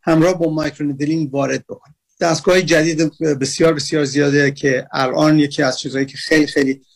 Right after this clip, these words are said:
شایع هست مایکرو نیدلینگ و رادیو فرکانسی است، یعنی که اون نیدل‌های مثلاً چهل تا سوزنه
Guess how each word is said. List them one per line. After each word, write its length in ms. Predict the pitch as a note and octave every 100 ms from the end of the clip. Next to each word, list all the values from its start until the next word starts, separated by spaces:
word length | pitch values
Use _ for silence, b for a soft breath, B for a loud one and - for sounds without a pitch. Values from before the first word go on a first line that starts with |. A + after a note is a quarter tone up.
| _
شایع 400 | - - D3 C#3+
هست 480 | C#3+ C#3+ D#3+ E3+ - _ _ -
مایکرو 420 | D3 E3+ - F3
نیدلینگ 500 | E3 D3+ D3+ D3+ D3
و 40 |
رادیو 420 | C3+ C3 D#3+ D#3 C#3+
فرکانسی 600 | - E3+ - B2+ - -
است، 340 | - - -
یعنی 180 | C#3+ C#3+
که 200 | C#3+ D3+
اون 260 | - D3 C#3+
نیدل‌های 540 | C#3 C3 C3 C#3 C3+
مثلاً 240 | A2+ C#3 C3
چهل 320 | - C#3+ D3
تا 160 | C#3+
سوزنه 460 | B2 C3+ A#2+ A#2 -